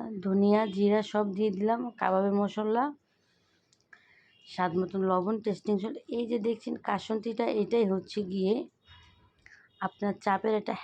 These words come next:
হেভেন টেস্ট নিয়ে আসবে। আর দিয়ে দিলাম হচ্ছে গিয়ে লব-, লেবু চিপড়ে নিলাম স্বাদ টকের জন্য। এখন দিয়ে দেবো সরিষার তেল। এখন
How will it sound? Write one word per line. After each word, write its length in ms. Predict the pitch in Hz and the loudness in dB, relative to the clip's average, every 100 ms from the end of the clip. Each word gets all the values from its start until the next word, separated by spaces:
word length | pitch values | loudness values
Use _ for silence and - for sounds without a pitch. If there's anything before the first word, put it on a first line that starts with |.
| - | -4
হেভেন 360 | 202 202 208 208 | 2 4 4 2
টেস্ট 320 | 208 180 - 185 | 0 -6 -6 -2
নিয়ে 240 | 180 170 | 2 4
আসবে। 320 | 156 143 - 185 - _ _ _ - _ _ _ - - - - _ | 2 -4 -12 -14 -16 _ _ _ -20 _ _ _ -20 -20 -20 -20 _
আর 120 | - 196 185 | -4 -2 2
দিয়ে 140 | 214 | 2
দিলাম 220 | 202 208 208 | 4 4 4
হচ্ছে 180 | 196 - | 0 -6
গিয়ে 160 | 208 277 226 | -2 2 4
লব-, 280 | 175 165 170 185 190 | 4 2 -2 -2 2
লেবু 280 | 190 175 | 2 2
চিপড়ে 380 | 190 - 185 202 | -2 -6 -4 2
নিলাম 280 | 202 208 233 220 | 2 2 0 -4
স্বাদ 280 | - 185 165 _ - | -4 -4 -4 _ -4
টকের 360 | 202 185 202 175 | -2 0 -2 -4
জন্য। 300 | 202 196 214 285 - _ _ _ _ _ _ _ _ _ _ _ | -2 -2 -2 -4 -12 _ _ _ _ _ _ _ _ _ _ _
এখন 220 | 202 202 214 | -6 -2 0
দিয়ে 140 | 214 | 2
দেবো 180 | 214 220 | 0 -2
সরিষার 540 | 233 - 196 190 165 185 - - | -6 -6 -6 -4 -4 -6 -6 -6
তেল। 240 | 202 226 240 - | -2 -2 -4 -12
এখন 220 | 190 - | -10 -2